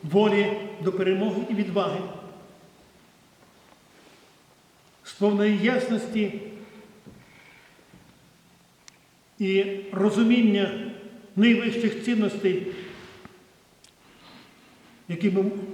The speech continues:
повинні і захищати, і стверджувати. От якщо це станеться, безумовно, ми зможемо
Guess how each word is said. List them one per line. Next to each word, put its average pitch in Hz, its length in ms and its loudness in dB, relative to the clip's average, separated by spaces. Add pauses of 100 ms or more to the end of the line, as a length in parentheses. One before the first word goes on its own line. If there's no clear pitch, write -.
(120)
повинні 196 400 4
і 202 200 -4
захищати, 190 720 -4
і - 20 -14
стверджувати. 233 680 0 (2000)
От - 60 -16
якщо 175 280 -12
це 156 380 -12
станеться, - 580 -12 (3000)
безумовно, 143 540 -12 (1040)
ми 143 60 -14 (120)
зможемо 127 400 -14